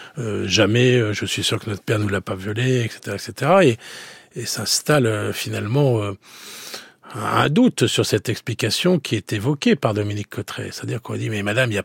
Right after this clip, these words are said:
personne dans l'entourage, personne, personne, personne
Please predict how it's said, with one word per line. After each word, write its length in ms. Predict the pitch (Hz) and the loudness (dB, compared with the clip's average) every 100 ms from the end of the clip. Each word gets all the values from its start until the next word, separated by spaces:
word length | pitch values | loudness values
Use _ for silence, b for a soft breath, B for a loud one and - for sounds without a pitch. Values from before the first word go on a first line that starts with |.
| _ | _
personne 500 | 175 - - - 190 | -2 -2 -4 0 0
dans 120 | 117 | 0
l'entourage, 640 | 107 101 - 160 233 - - | -2 -4 -4 -4 -4 -8 -6
personne, 440 | 127 - - 254 | -6 -4 0 0
personne, 480 | - - - - 247 | 0 -6 -8 -2 -2
personne 480 | - - - 269 254 | -4 -8 -4 -4 -4